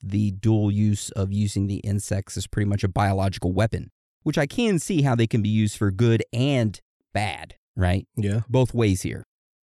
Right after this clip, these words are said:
Speaker 2: The U S stated that it is not developing biological weapons in the center in Georgia, but that this human and veterinarian public health facility was owned and operated by Georgian National Center for Disease Control and Public Health,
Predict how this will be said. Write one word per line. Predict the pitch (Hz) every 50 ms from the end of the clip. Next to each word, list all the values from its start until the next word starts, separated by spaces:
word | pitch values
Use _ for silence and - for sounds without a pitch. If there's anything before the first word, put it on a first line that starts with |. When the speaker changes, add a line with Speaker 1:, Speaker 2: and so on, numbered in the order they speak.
| _ _ _ _ _ _ _ _ _ _ _ _ _ _ _ _ _ -
Speaker 2:
The | 123
U | 131 196 226 220
S | 202 185 -
stated | - - 151 143 143 139
that | 127 123 117 110 - _ _
it | 143 156 147
is | 113 98 104
not | 135 151 160
developing | 175 165 151 156 156 156 151 156 151 139
biological | 113 104 110 131 139 139 135 - 175 165 151
weapons | 135 120 113 - 123 127 123 120 -
in | - 101 117 120 120
the | 117 120 117 - - _ _ _
center | - - 127 117 123 127 131
in | 135 131
Georgia, | 113 110 95 92 87 90 92 101 - _ _ _ _ _ _ _ _ _ _ -
but | 123 107
that | - 147 147 -
this | - 147 113 -
human | - - 170 180 185 185 175 - -
and | 147 151 139
veterinarian | 120 120 131 143 147 147 139 139 135 127 127 131 131 131 131 131 123 120
public | 107 - 123 117 113 120 110 -
health | 101 120 156 160 -
facility | - 123 - - 104 98 95 104 104 104 - _ _ _ _
was | - 120 107 -
owned | - 139 143 143 139 131
and | 131 127 123
operated | 110 139 147 - 139 123 120 123 113
by | 107 117 113 113
Georgian | 107 98 - - 120 127 143 147 135 139 151 151 147 135 - _ _
National | 135 120 123 123 - - 135 131
Center | - - 120 107 113
for | 107 - 104
Disease | 92 101 92 95 110 113 110 -
Control | - 113 104 - 113 101 98 101 -
and | - 110 104
Public | - 95 87 82 87 -
Health, | - 180 165 98